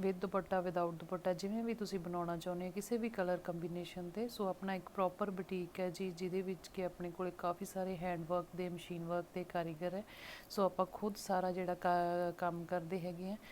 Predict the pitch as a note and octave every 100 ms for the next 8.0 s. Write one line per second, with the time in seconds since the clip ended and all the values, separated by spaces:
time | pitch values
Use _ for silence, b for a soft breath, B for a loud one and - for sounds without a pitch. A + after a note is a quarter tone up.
0 | B B - F#3+ F3+ F3+ F#3 F#3 F3 F#3+
1 | F#3 G3 F#3+ G3 F3+ G3+ E3+ G3 G3+ G#3
2 | G3+ G3 G3 F#3 - F#3 F3+ E3+ F3+ F3+
3 | E3+ F#3 F3+ E3+ F#3+ F3+ - F#3 F3+ F3+
4 | F3 F3 F3 F3+ E3+ E3+ F3 F3+ F3+ E3+
5 | E3+ E3+ E3+ E3 E3+ F3+ F3 F#3+ F#3 -
6 | F#3 E3+ - F3+ F3 F3 E3+ E3+ F3 E3+
7 | E3 F3 E3 D#3+ E3 D#3+ F3 F3 D#3+ E3+